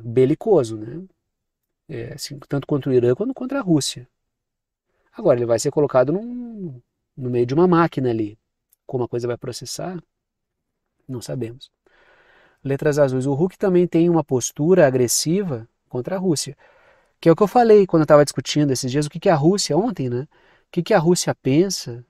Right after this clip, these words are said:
sobre a vitória do Trump? A Rússia falou, "Ela tem que, o, a vitória do Trump. O Trump tem que agir pra aí a gente avaliar. Isso aqui já é uma ação." Colocar o Brian Hook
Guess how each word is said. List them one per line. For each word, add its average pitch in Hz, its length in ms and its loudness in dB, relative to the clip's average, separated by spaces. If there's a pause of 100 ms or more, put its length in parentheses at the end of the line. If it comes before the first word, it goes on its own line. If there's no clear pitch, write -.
sobre 143 240 -2
a 139 40 0
vitória 135 320 0
do 135 80 -2
Trump? 117 360 -4
A 120 60 -6
Rússia 131 240 -6
falou, 196 180 2
"Ela 113 320 0
tem 131 200 -4
que, 143 100 -8
o, 131 380 -4 (520)
a 131 140 -4
vitória 120 320 -4
do 127 120 -8
Trump. 110 340 -8
O 127 100 -8
Trump 143 220 -4
tem 208 120 -6
que 196 100 -6
agir 160 300 0
pra 127 120 0
aí 147 120 4
a 180 60 4
gente 156 180 -4
avaliar. 127 460 0
Isso 131 120 -6
aqui 127 140 -4
já 127 120 2
é 131 40 4
uma 160 160 2
ação." 160 360 -2 (800)
Colocar 139 260 2
o 208 60 4
Brian 151 360 6
Hook 156 340 0